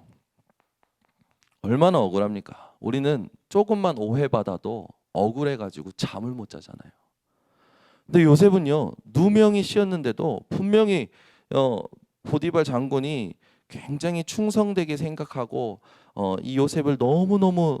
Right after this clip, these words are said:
이 칭찬하고 좋아했기 때문에 자기 모든 걸 맡겼잖아요. 요셉이 가서 몇 마디만 하면,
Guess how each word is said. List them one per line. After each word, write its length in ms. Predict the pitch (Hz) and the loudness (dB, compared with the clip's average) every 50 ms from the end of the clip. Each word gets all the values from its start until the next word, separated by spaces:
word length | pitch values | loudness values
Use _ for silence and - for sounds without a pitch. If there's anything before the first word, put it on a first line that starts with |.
| - - - | -8 -12 -10
이 220 | - 110 101 95 - _ | -8 -8 -8 -8 -10 _
칭찬하고 640 | - - 185 185 - 175 165 139 123 113 107 110 | -10 -8 -8 -8 -6 -6 -4 -4 -4 -6 -8 -10
좋아했기 400 | 107 - - 117 123 123 - - | -8 -2 0 0 0 0 -2 -6
때문에 260 | - - 107 101 95 - | -10 -8 -8 -8 -10 -10
자기 540 | - - - 107 117 139 147 139 131 - - - | -10 -8 -8 -8 -6 -6 -6 -6 -6 -8 -12 -18
모든 420 | - 123 120 131 160 170 - 202 190 | -16 -8 -4 -2 -2 0 -2 -2 -2
걸 120 | 185 147 | -2 -2
맡겼잖아요. 760 | 110 90 85 - - 101 - - 87 85 85 92 135 190 208 _ _ _ _ _ _ _ _ _ _ _ _ _ - | -2 -4 -8 -8 -8 -8 -8 -8 -10 -10 -10 -10 -10 -10 -12 _ _ _ _ _ _ _ _ _ _ _ _ _ 4
요셉이 340 | - 170 190 196 233 220 220 | 4 6 6 6 4 2 2
가서 440 | 202 180 156 156 175 185 165 131 117 117 | 2 2 2 4 4 4 2 2 2 0
몇 120 | 123 131 | 0 0
마디만 500 | 147 165 180 190 190 185 175 156 143 139 | 2 2 0 0 0 0 0 -2 0 0
하면, 420 | 170 190 175 156 170 196 196 127 | 0 0 0 0 0 0 0 -2